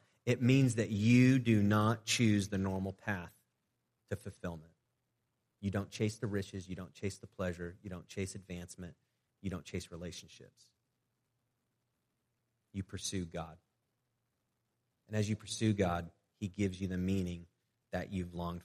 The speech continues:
for. Here's a reality that I've found in my own life. When you empty yourself for God and people, you are filled. Again, is the cost. Yes, you're emptying yourself. You're giving up your time.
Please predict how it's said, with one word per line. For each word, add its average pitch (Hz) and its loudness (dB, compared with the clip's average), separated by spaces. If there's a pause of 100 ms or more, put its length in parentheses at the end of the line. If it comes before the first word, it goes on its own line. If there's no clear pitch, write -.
for. 73 -16 (680)
Here's 151 6
a 156 6
reality 117 8
that 107 6
I've 110 2
found 107 2
in 98 4
my 98 2
own 101 2
life. 110 0 (920)
When 123 8
you 147 8
empty 139 4
yourself 117 2 (640)
for 107 -8
God 107 6
and 104 -2
people, 98 0 (720)
you 101 2
are 95 2
filled. 82 -8 (1160)
Again, 131 6
is 123 4
the 143 6
cost. 127 4
Yes, 120 4 (400)
you're 123 4
emptying 139 6
yourself. 113 4 (1900)
You're 107 -8
giving 131 6
up 127 0
your 110 -2
time. 92 -4